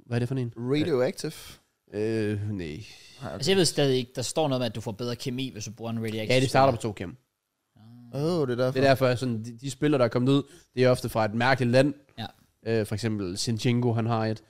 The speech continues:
Speaker 1: Kvaratskhelia har et.
Speaker 3: Ja.
Speaker 1: Fordi de normalt er lidt svære at linke, fordi, well, Mudryk, han er ass, så han har ikke rigtig nogen kort.
Speaker 3: Det giver mening.
Speaker 1: Øh, så du kan ikke rigtig linke Zinchenko, du kan ikke linke Kvaratskhelia. Så nu starter de på to kæm.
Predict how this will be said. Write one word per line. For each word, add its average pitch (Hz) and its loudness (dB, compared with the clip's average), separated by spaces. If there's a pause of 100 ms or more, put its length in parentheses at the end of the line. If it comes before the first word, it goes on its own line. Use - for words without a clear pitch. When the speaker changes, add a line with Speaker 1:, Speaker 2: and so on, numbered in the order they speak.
(200)
Speaker 1:
Kvaratskhelia 123 0
har 113 -2
et. 110 -6 (160)
Speaker 3:
Ja. 104 -14 (160)
Speaker 1:
Fordi 123 0
de 123 0
normalt 139 6
er 117 0
lidt 120 0
svære 123 2
at 117 2
linke, 120 0
fordi, 104 -6 (300)
well, 107 0
Mudryk, 117 0
han 107 -2
er 101 -2
ass, 110 -2
så 110 -8
han 107 -6
har 107 -4
ikke 104 -8
rigtig 110 -6
nogen 104 -6
kort. 110 -4
Speaker 3:
Det - -12
giver 139 -6
mening. 143 -8 (500)
Speaker 1:
Øh, - -14 (180)
så - -16 (240)
du 123 -8
kan 151 0
ikke 170 0
rigtig 143 2
linke 131 2
Zinchenko, 120 -4
du 113 -2
kan 120 -4
ikke 123 -2
linke 117 0
Kvaratskhelia. 107 -4 (160)
Så - -2
nu 147 2
starter 151 2
de 139 -6
på 131 -6
to 143 -2
kæm. 117 -6